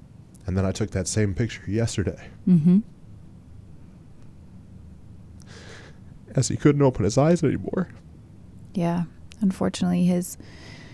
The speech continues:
Speaker 2: when he woke up yesterday, his lymph nodes in his neck had become so swollen that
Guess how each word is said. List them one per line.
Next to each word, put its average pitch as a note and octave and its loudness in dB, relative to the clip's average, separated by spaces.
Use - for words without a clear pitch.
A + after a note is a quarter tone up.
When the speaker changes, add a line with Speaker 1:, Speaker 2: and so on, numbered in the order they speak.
Speaker 2:
when F#3+ 6
he G3+ 8
woke G3+ 6
up A#3 6
yesterday, F3 4
his F3 2
lymph F#3 4
nodes F#3 4
in F3 6
his E3+ 2
neck E3 2
had D#3+ 2
become E3 0
so E3 0
swollen D#3 2
that - 2